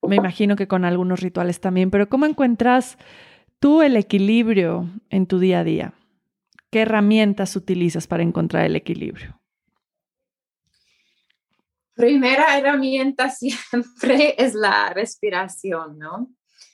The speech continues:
Speaker 2: Em, tengo muchísimas herramientas de ser sacerdota, es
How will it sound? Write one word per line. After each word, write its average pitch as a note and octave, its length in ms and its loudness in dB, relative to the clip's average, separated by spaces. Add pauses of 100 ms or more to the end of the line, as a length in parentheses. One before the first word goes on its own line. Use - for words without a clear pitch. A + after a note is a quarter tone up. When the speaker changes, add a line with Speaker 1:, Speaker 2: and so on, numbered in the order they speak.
(640)
Speaker 2:
Em, D#3+ 580 -4 (180)
tengo A3 340 2
muchísimas B3 1120 2
herramientas G#3 800 -2
de F#3 480 -4
ser G3 420 0
sacerdota, G#3+ 1000 0
es F#3+ 480 -6